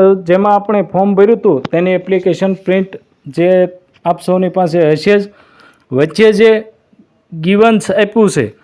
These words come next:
તે છે એ આપણી વાંધા અરજી છે. ઘણા મિત્રોને એમ થતું હોય કે એ ડાઉનલોડ કરવાથી કંઈક આપણે અરજીમાં કંઈક થઈ જશે, પણ એવું કશું હોતું નથી.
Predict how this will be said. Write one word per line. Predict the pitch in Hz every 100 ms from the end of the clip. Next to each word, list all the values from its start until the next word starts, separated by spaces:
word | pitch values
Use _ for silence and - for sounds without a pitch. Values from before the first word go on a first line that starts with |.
| _ _ _ _
તે | 214 226
છે | 214 226
એ |
આપણી | 214 208 214
વાંધા | 190 180 190 185
અરજી | 165 139 127
છે. | 113 113 - -
ઘણા | 156 196
મિત્રોને | 208 202 214 214
એમ | 214
થતું | 196 208 214
હોય | 214
કે | 196 196
એ | 202
ડાઉનલોડ | 190 196 208 202 202
કરવાથી | 196 202 208 214 196 131 - _ _ _ _ -
કંઈક | 196 190 _ -
આપણે | 190 196 196 196 202 _
અરજીમાં | 196 185 180 202 196 104 - _ _ _ -
કંઈક | 180 180
થઈ | 196 208
જશે, | 190 180 - 110 _ _ _ _
પણ | 214
એવું | 190 202 202
કશું | 202 190 202
હોતું | 180 185 202
નથી. | 214 208 151